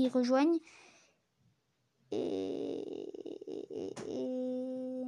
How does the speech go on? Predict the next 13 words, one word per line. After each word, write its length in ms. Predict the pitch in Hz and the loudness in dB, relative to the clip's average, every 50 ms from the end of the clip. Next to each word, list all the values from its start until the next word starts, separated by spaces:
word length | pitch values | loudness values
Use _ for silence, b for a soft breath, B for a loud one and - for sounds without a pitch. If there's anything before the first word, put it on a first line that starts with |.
| 254 247 254 277 _ - - | -4 -4 -6 -6 _ -2 -2
et 80 | 269 254 | 0 0
si 400 | - - 311 302 302 302 285 277 | 0 -2 -2 0 2 2 2 0
c'est 360 | - - 269 262 254 254 247 | 0 -2 -4 -4 -4 -4 -2
pas 140 | 269 262 247 | -2 -2 0
désactivé, 520 | 240 254 254 247 - - 262 254 285 294 | 0 -2 -4 -4 -6 -4 -2 0 0 2
ben 340 | 285 254 240 220 214 - 247 - | 0 0 -2 -4 -6 -8 -8 -8
tu 80 | - - | -6 -4
sais 120 | 269 254 | -2 0
quoi 140 | - 240 247 | 0 0 -2
faire, 180 | - 254 - | -2 -8 -6
quoi. 160 | - - - - - - B B B B B B B B B B - | -4 -6 -6 -6 -8 -6 B B B B B B B B B B 4
Du 120 | - 403 403 | 8 8 12
coup, 260 | - 453 427 440 | 12 12 12 12